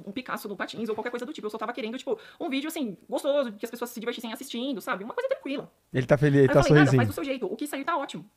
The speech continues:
Speaker 1: E dei risada. Daí ela deu risada e falou, "Tá bom." Isso às quatro e três, né? Aí nisso, gente, eu já tinha falado pro Diogo. Aí o Diogo, é, me levou em Venice Beach, que era o lugar mais próximo, que tinha essa loja física, que é a loja da Moxie,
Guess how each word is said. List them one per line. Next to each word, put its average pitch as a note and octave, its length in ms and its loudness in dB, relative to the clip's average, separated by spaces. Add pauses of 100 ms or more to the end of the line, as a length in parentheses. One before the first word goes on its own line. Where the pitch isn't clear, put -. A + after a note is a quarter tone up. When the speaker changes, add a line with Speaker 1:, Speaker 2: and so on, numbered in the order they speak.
Speaker 1:
E G3+ 40 -8
dei A3+ 100 -2
risada. A#3+ 220 -2
Daí F#3 80 0
ela G#3 80 2
deu G#3+ 80 2
risada A3 200 -2
e A3+ 40 -10
falou, C#4 140 -2
"Tá A#3+ 160 -2
bom." A#3+ 180 -2 (540)
Isso D#4+ 400 -2
às B3+ 360 -2 (600)
quatro B3+ 180 -2
e - 40 -16
três, - 180 -8
né? A#3+ 160 -4 (880)
Aí C4+ 180 0
nisso, D4+ 240 -2
gente, F3 220 -8
eu F3 60 -6
já F#3+ 80 -8
tinha G#3+ 120 -8
falado F3+ 220 -4
pro F3+ 80 -10
Diogo. G3 320 -6 (140)
Aí F3 120 -10
o F3 40 -10
Diogo, F#3+ 320 -6 (640)
é, F#3+ 160 -4
me G3 80 -4
levou A#3 300 -2
em A3+ 80 -8
Venice G#3+ 240 -8
Beach, - 180 -10
que - 80 -4
era G3+ 80 -2
o - 20 -2
lugar G#3 160 0
mais A#3 160 -4
próximo, G#3+ 420 -4 (260)
que B3 100 -10
tinha B3 160 -6
essa A#3+ 100 -6
loja A#3 180 -2
física, A3+ 400 -6 (260)
que - 60 -4
é G#3+ 40 2
a - 20 2
loja G#3+ 160 0
da G#3+ 60 -2
Moxie, G#3+ 380 -4